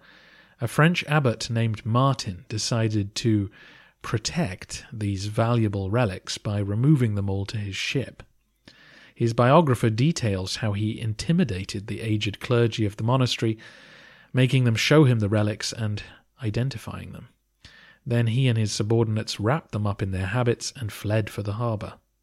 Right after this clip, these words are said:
Down the road at the Holy Apostles, the tombs of the Byzantine emperors were thrown open and picked clean. Choniates says that they found gold ornaments, pearls, and gems amongst the skeletons.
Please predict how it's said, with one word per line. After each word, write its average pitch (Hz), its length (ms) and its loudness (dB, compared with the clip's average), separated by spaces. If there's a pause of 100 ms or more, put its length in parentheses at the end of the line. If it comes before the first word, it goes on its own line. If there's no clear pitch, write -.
(2250)
Down 139 280 6
the 135 80 8
road 143 280 12
at - 140 2
the 123 80 4
Holy 131 300 6
Apostles, 120 800 0
the 120 220 4
tombs 135 520 4
of 117 80 2
the 113 100 0
Byzantine 131 440 0
emperors 117 520 -2
were 101 120 -2
thrown 123 400 2
open 117 360 2
and 107 160 -2
picked - 360 -6
clean. 110 420 -2 (880)
Choniates 123 640 2
says 113 420 2
that - 160 -6
they 107 140 2
found 113 440 0
gold 117 320 4
ornaments, 120 540 2
pearls, 120 580 0
and 113 160 -2
gems 110 480 -2
amongst 101 460 -6
the 107 80 -8
skeletons. 107 720 -6